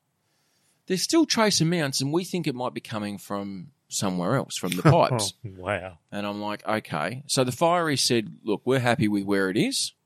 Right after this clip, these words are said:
Speaker 1: We're gonna go." The coppers said, "Look, we've got a security company. We're gonna come and board up that window that was broken, and then the shop owners can contact us." And I'm like,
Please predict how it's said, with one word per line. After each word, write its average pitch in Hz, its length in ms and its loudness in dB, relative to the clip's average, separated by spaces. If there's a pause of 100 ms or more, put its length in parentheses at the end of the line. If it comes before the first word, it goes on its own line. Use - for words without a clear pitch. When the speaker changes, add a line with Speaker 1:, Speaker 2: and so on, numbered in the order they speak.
(400)
Speaker 1:
We're 107 280 4
gonna 92 220 -2
go." 82 220 -2 (540)
The 110 80 -6
coppers 139 400 0
said, 107 280 -2
"Look, 117 180 0
we've 120 120 2
got 110 120 0
a 101 40 -2
security 123 500 -4
company. 160 340 -6
We're 127 120 0
gonna 104 160 -4
come 104 220 -8
and 101 180 -8
board 107 240 0
up 104 180 -2
that 104 200 -4
window 104 300 -2
that 101 140 -4
was 90 120 -6
broken, 185 500 -2 (580)
and 107 160 2
then 107 140 0
the 101 60 -2
shop 98 260 -2
owners 98 240 -6
can 101 140 -10
contact 95 480 -4
us." - 420 -4
And 131 100 -2
I'm 135 120 0
like, 139 200 0